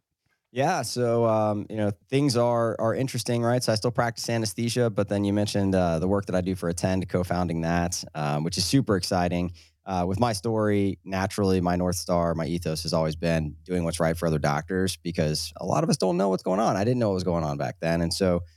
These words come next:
building a company that is actually doing what's best for, for people so that they can do what they do best, which is take care of patients, um, you know, I'm incredibly passionate about. And so,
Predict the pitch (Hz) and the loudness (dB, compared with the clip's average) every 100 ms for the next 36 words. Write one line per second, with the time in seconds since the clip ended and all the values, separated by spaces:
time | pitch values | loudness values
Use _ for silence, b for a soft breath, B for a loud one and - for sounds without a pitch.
0 | b _ 131 139 117 95 110 110 95 90 | b _ 0 2 0 0 -2 0 2 2
1 | - _ _ _ 98 92 90 90 - 101 | -2 _ _ _ -10 -6 -2 -2 0 0
2 | 92 95 87 85 80 87 90 82 80 - | 2 2 0 0 0 0 -4 -4 -6 -4
3 | 90 85 87 90 101 110 _ - 98 87 | -6 0 0 2 -2 -2 _ -6 0 2
4 | 82 82 90 92 82 - 92 85 82 85 | 0 -2 -4 -4 -6 -8 -18 -6 -2 -2
5 | 85 92 92 - - 82 87 78 80 80 | 0 0 -2 -8 -4 -2 0 0 0 -2
6 | - 110 110 - - 87 82 80 82 87 | 0 0 0 -6 -2 0 2 -2 -6 -4
7 | 82 82 80 - 90 _ - 110 101 87 | -2 -2 -6 -16 -20 _ -4 -2 -2 -2
8 | 78 82 78 80 80 73 73 76 78 - | -2 0 0 0 -4 -2 0 0 -2 0
9 | 87 82 | 0 0